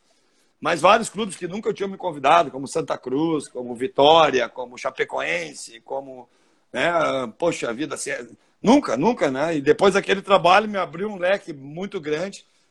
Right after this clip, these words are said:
mas eu fiz uma opção, vamos dar uma segurada, começar o ano desde o início, um clube legal, de trabalho médio e longo prazo. E aí esse ano o América, né, o Felipe foi convidado pro Red Bull, o Felipe me,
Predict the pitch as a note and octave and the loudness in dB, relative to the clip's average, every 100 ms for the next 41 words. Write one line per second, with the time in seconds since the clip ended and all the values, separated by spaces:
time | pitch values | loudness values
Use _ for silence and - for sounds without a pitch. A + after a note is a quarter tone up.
0 | _ - D3+ E3 F#3+ G3 G3+ F3 G3+ F3+ | _ -4 -2 -2 -4 -4 -4 -2 -2 0
1 | G3 F#3+ F#3+ F3+ D#3+ E3 F3 G3 G3 F#3+ | 0 2 0 -2 -6 2 2 2 -2 -8
2 | F3+ D#3 F#3 G3+ F#3 G3 F#3+ E3 F#3+ D#3+ | -8 -2 2 2 2 -2 -2 -4 -4 -8
3 | D#3+ F3 G3+ G3 E3+ F3+ G3 F#3 F3+ D#3 | -10 -6 -6 -6 -10 -2 -2 0 0 4
4 | F3 F#3+ G3 F#3 _ _ _ _ _ _ | 6 6 4 -2 _ _ _ _ _ _
5 | _ _ C#3+ D3 F#3 F3+ E3+ F#3+ E3+ F3 | _ _ -14 -4 0 4 6 4 2 0
6 | G3 E3+ F#3 F#3+ F#3 F#3+ G#3+ A3+ F#3 G3+ | -2 -4 -10 -12 -8 -2 0 -2 -4 -4
7 | G3+ G#3+ G#3 F#3+ G3+ G3+ G3 F#3 F#3+ G3 | -4 -4 -6 -4 -6 -4 -4 -4 -8 -8
8 | F#3 F3+ E3+ F#3+ F3+ E3 F3 E3+ F#3 E3 | -12 -14 -10 -10 -12 -14 -16 -16 -20 -16
9 | F3 F3 E3 D#3+ E3 E3+ E3 D#3+ E3+ D#3+ | -12 -10 -10 0 2 0 -2 -2 -2 -6
10 | D3+ E3 G3+ G#3+ G#3 _ _ _ - D3+ | -14 -12 -12 -12 -16 _ _ _ -12 -10
11 | D#3+ E3 | -8 -10